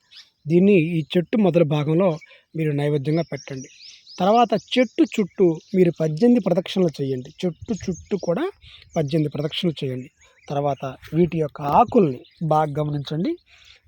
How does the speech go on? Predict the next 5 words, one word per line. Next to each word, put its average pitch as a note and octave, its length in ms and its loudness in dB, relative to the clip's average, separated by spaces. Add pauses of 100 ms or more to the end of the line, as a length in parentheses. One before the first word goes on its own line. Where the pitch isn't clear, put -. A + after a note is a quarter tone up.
ముళ్ళు A3 380 4
ఉంటాయి, D3+ 560 -2 (580)
ముళ్ళు G3+ 300 2
ముళ్ళు F#3+ 480 2 (160)
మధ్య D3 400 -2